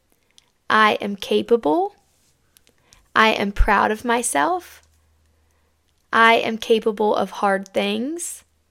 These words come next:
I am focused. I am bold. I am motivated.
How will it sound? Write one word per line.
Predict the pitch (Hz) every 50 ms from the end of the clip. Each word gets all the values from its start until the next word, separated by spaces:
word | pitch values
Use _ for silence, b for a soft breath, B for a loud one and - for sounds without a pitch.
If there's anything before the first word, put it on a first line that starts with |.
| _ _ _ _ _ _ _ _ _ _ _ _ _ _ _ _ _ _ _ _ - -
I | 220 214 214 -
am | - 202 196 196
focused. | - - - 247 240 247 240 - 320 359 381 349 - - - - - _ _ _ _ _ _ _ _ _ _ _ _ _ _ _ _ _ _ -
I | 214 220 214 -
am | - 208 196 190 190
bold. | 190 208 208 214 220 214 220 240 254 277 277 - - _ _ _ _ _ _ _ _ _ _ _ _ _ _ _ _ _ _ -
I | - 214 214 -
am | - 202 196 196 202
motivated. | 214 226 240 269 262 285 294 294 302 311 330 339 349 349